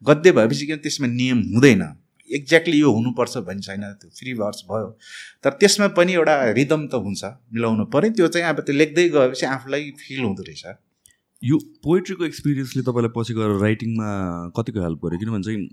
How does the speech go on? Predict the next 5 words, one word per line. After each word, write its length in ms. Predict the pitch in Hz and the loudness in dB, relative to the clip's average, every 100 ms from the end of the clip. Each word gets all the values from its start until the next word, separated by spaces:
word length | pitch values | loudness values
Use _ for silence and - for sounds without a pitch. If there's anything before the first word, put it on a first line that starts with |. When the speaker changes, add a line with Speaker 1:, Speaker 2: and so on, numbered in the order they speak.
| - 92 | -10 0
Speaker 2:
राइटिङ 360 | 107 123 147 127 | 2 4 2 0
भनेको 220 | 90 90 | 0 2
त 300 | 113 107 98 | 4 4 2
त्यो 440 | - 101 76 - - _ _ _ _ - | 2 0 0 -4 -10 _ _ _ _ -8
म्यासिभ 400 | 98 110 131 - | 0 2 0 -2